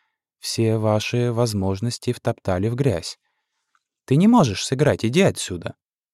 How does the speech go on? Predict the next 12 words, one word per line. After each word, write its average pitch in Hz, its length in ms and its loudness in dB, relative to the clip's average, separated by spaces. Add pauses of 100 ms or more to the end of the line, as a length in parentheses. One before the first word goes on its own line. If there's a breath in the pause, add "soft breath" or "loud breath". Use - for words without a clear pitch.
(380)
Общность 107 520 -2
настроена 113 600 -2
к - 100 -10
вам 95 280 0
определённым 110 720 0
образом. 87 520 0 (1120)
И 110 140 2
вы 101 240 4
можете 101 480 0
быть 98 220 -2
хоть - 240 -2
Моцартом, 95 680 0